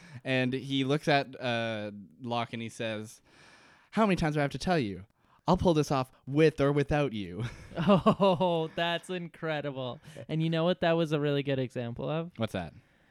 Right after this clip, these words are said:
Speaker 2: Some of the many lies that you can <laughs> purchase from Fabric and Fabric
Speaker 1: <laughs>
Speaker 2: Fabric Company.
Speaker 1: Yeah, that was a lie. That
Speaker 2: That's
Speaker 1: was
Speaker 2: honestly a
Speaker 1: <laughs>
Speaker 2: three-star
Speaker 1: Yeah.
Speaker 2: lie.
Speaker 1: Yeah, I got a, I got a pack of mediocre lies, and I figured I'd spend 'em from Fabric and
Speaker 2: <laughs>
Speaker 1: Fabric.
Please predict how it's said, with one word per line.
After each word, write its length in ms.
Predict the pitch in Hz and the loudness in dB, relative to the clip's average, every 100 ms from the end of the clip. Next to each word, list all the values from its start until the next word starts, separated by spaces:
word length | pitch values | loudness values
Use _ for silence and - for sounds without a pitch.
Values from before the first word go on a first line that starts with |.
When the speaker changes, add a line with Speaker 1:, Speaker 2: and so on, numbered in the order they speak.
| _ _ _ _ - | _ _ _ _ -16
Speaker 2:
Some 320 | - 160 160 | -2 0 4
of 200 | 156 139 | 2 2
the 120 | 143 | 0
many 640 | 139 147 170 170 156 139 123 _ - | 0 0 0 0 0 -2 -4 _ -4
lies 480 | 151 160 156 139 135 | 2 4 4 2 0
that 160 | 139 | 0
you 120 | 147 170 | 2 4
can 260 | - 190 | 6 6
<laughs> 160 | - 175 | 4 -2
purchase 400 | 151 - 131 156 | -2 -2 -4 -2
from 220 | 147 151 | 0 2
Fabric 500 | - 156 165 190 185 | 4 4 6 4 2
and 180 | 220 160 | 2 0
Fabric 580 | 202 185 190 185 170 151 | 2 2 2 0 -2 -4
Speaker 1:
<laughs> 80 | 165 | -4
Speaker 2:
Fabric 400 | 175 175 156 151 - | 2 2 2 -4 -2
Company. 460 | 147 131 139 139 151 | 0 0 -2 -2 0
Speaker 1:
Yeah, 220 | 156 160 | 2 2
that 200 | 165 165 | 0 0
was 200 | 170 196 | 0 -2
a 60 | 175 | -2
lie. 440 | 139 127 123 123 | -4 -2 -4 -4
That 160 | 143 156 | -4 0
Speaker 2:
That's 340 | 170 175 156 | 4 4 2
Speaker 1:
was 160 | - - - | -6 -10 -4
Speaker 2:
honestly 540 | 170 175 175 - 147 139 | 2 2 2 0 0 2
a 120 | 151 | 2
Speaker 1:
<laughs> 120 | - | 0
Speaker 2:
three-star 1000 | 165 185 208 - - 165 170 160 156 151 | 2 4 4 2 4 8 8 8 8 6
Speaker 1:
Yeah. 140 | 131 131 147 | 6 6 6
Speaker 2:
lie. 520 | 139 135 131 127 127 | 4 2 -2 -4 0
Speaker 1:
Yeah, 160 | 139 143 | 6 6
I 80 | 156 | 8
got 160 | 160 | 6
a, 80 | 156 | 6
I 80 | 160 | 6
got 140 | 156 151 | 6 6
a 40 | |
pack 220 | 147 135 | 6 4
of 60 | 127 | 4
mediocre 380 | 127 123 117 113 | 4 4 2 2
lies, 200 | 107 110 | 2 2
and 80 | |
I 60 | 113 | 0
figured 200 | 117 110 | 0 0
I'd 100 | 104 | 0
spend 260 | - 110 104 | 0 -2 -2
'em 140 | 104 | -4
from 260 | 107 104 107 | -4 -4 -2
Fabric 300 | 117 104 104 | -2 0 -2
and 100 | 95 | -4
Speaker 2:
<laughs> 0 | |
Speaker 1:
Fabric. 400 | 104 98 98 - | -4 -4 -8 -10